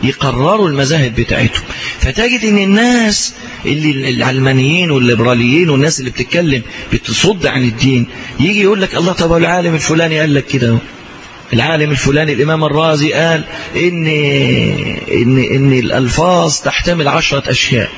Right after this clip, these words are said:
فده بيخليها إيه؟ بيخليها كلها ظنية، ما أقدرش أقطع." هذا كلام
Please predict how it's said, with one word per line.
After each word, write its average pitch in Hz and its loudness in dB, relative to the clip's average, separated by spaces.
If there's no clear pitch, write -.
فده 143 0
بيخليها 151 2
إيه؟ 143 0
بيخليها 143 0
كلها 147 2
ظنية، 123 2
ما 113 4
أقدرش 160 0
أقطع." - -4
هذا 240 -2
كلام 196 0